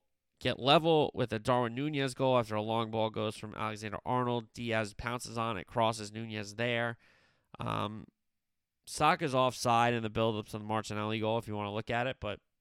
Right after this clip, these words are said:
obviously it wasn't looked at. Um, there's a shout for a handball, which I've seen called, I've seen not called, so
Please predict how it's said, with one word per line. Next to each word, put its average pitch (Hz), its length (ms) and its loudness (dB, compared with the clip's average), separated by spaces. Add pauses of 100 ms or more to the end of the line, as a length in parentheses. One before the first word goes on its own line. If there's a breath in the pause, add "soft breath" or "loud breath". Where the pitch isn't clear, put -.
(140)
obviously 107 320 -6
it 104 60 -2
wasn't 101 240 -4
looked 123 200 -6
at. 117 280 2 (640 soft breath)
Um, 113 460 0 (120)
there's 117 260 -2
a 107 60 -6
shout 123 440 2
for 123 140 -2
a 110 80 0
handball, 123 640 2
which - 420 -6
I've 113 180 -2
seen 113 440 -8 (560)
called, 135 560 4 (680)
I've 110 140 -8
seen 107 180 -10
not 135 220 0
called, 127 300 -2
so 110 340 -2